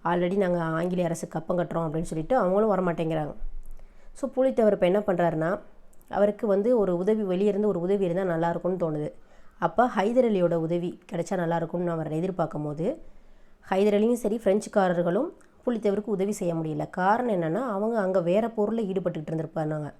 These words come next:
அதனால அவங்களால இங்க வந்து புலித்தேவருக்கு உதவி செய்ய முடியாம போகுது.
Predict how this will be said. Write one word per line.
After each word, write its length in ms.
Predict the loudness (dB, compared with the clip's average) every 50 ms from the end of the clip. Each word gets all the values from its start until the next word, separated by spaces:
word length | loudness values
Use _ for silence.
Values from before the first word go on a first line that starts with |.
| -20 _ _ _ _ -20 _ _
அதனால 400 | 0 2 2 2 2 0 0 0
அவங்களால 400 | 2 2 0 0 0 0 2 0
இங்க 260 | 0 0 0 0 0
வந்து 360 | -2 -2 -2 -2 -4 -6 -6 -4
புலித்தேவருக்கு 440 | -4 -4 -2 -2 -2 -2 -2 -2 -4
உதவி 200 | -4 -4 -4 -4
செய்ய 220 | -6 -6 -6 -6
முடியாம 260 | -6 -6 -6 -6 -6
போகுது. 340 | -6 -6 -8 -8 -8 -10 -14